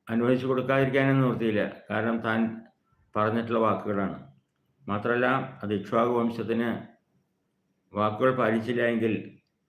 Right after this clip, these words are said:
ആ വംശത്തിന് തന്നെ ഒരു ദോഷമായി തീരും. അതുകൊണ്ട് അത് വ-, വരങ്ങൾ അനുവദിച്ച് കൊടുക്കുകയും വേണം. അതേസമയം രാമൻ്റെ രാജ്യാഭിഷേകം ഇല്ലാതാക്കുന്നത്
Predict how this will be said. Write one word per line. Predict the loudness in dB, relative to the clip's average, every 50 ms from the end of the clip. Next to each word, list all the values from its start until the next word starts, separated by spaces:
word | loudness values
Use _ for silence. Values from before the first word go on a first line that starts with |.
| _ -6
ആ | -4
വംശത്തിന് | -2 0 0 0 0 -2 -2 -2 -2 0 0 0
തന്നെ | 2 0 0 0 0 0 0 0
ഒരു | 0 0 2
ദോഷമായി | 2 2 2 0 0 -2 -2 -2
തീരും. | -4 -6 -8 -8 -10 -12 -14 -18 _ _ _ _ _ _ _ -20 -20 _ _ _
അതുകൊണ്ട് | -4 -2 -2 0 0 0 0 -2 -2 -4 -8 -12 -16 -20 _ _ _ _ _ _ -8
അത് | -2 0 2
വ-, | 2 2 0 0 0 0 0 0 0 0 0 -2 -6 -10 -14 -18 _ _ _ _ _ _ _ _ _ _ _ _ _ -4
വരങ്ങൾ | -2 0 0 0 0 0 0 2 2 2 0 0 -2 -2
അനുവദിച്ച് | -2 0 0 0 -2 -2 -2
കൊടുക്കുകയും | 0 0 0 0 0 -2 0 0
വേണം. | 0 0 -2 -2 -4 -6 -6 -4
അതേസമയം | -2 0 0 0 0 0 -2 0 0 0 -2 -4 -6 -8 -14 -20 -20 _ -20 -20 _ -20 -20 _ _ _ _ _ _ _ -6
രാമൻ്റെ | -2 0 2 2 2 2 2 2 2 0 -2 -4 -8 -14 -20 _ _ _ _ _ _ _ _ _ 0 2 4 4 4 4 0 -4 -8 -6
രാജ്യാഭിഷേകം | -2 -2 0 0 2 2 2 0 0 -2 -2 -2 0 0 0 0 -2 -2 -4
ഇല്ലാതാക്കുന്നത് | -4 -2 0 0 2 2 0 0 -2 -2 -4 -4 -4 -2 -2 -2